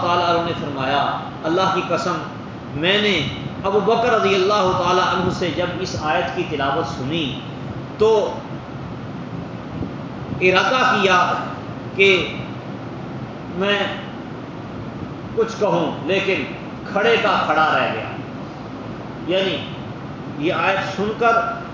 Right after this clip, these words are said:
بالکل ساکت ہو گیا، میرے پاؤں مجھے اٹھا ہی نہیں رہے تھے، یہاں تک کہ میں گر گیا۔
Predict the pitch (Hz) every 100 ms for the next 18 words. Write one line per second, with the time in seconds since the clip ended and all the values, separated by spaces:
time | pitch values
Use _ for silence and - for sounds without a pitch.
0 | - - - - - 262 269 254 233 220
1 | - - 214 226 233 202 175 127 127 113
2 | - - - - - 143 180 254 262 233
3 | 254 262 262 254 254 233 - 247 254 254
4 | 226 220 185 165 156 - 113 - - -
5 | - - - 190 254 247 262 254 240 226
6 | 208 190 202 135 117 160 175 139